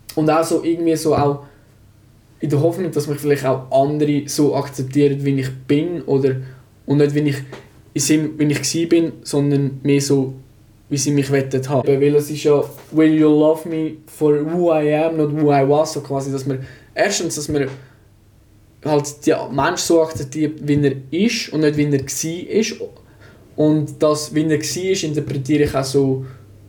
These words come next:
wie man will, dass er ist. Also kommen wir da draus, was ich meine. Ist verdammt kompliziert. Aber auf jeden Fall tue ich das auch für mich selber so ein bisschen,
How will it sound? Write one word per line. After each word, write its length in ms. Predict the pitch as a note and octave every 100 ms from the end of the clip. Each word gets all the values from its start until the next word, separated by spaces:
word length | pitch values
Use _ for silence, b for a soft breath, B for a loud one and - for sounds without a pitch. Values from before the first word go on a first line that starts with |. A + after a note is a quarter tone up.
| - - - - D3
wie 120 | D3
man 200 | C#3+ C#3
will, 180 | D#3+ D#3+ - D#3
dass 240 | C#3+ C3
er 220 | C3+ -
ist. 320 | B2 - - -
Also 180 | C3+ C3+
kommen 200 | C#3+ C#3+
wir 60 |
da 120 | C#3 D#3
draus, 160 | D#3
was 100 | D3
ich 80 | -
meine. 160 | A2+ -
Ist 80 |
verdammt 260 | - D#3 C3+
kompliziert. 580 | D3 B2+ G#2 - C3 - B B B B B B - - - -
Aber 200 | C#3+ D#3
auf 100 | D#3+
jeden 180 | D#3+
Fall 220 | F#3 D#3+ D#3
tue 120 | D3+
ich 80 | C#3
das 120 | D3
auch 100 | C#3+
für 100 | D3+
mich 200 | D3+ D3
selber 460 | - C3 D3+ D#3+ D3+
so 220 | - C3+
ein 60 |
bisschen, 320 | C#3 C#3 C#3